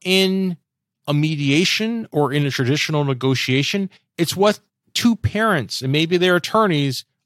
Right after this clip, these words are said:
all agree it means. But if you can't agree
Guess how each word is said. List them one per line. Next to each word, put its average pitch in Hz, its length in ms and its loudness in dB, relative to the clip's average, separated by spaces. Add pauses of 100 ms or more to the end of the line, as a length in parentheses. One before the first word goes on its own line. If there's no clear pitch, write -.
(120)
all 185 440 4
agree 160 760 2 (160)
it 139 180 -6
means. 127 640 -4 (2250)
But 208 320 2 (560)
if 175 160 0
you 202 100 2
can't 277 460 -2
agree 120 640 0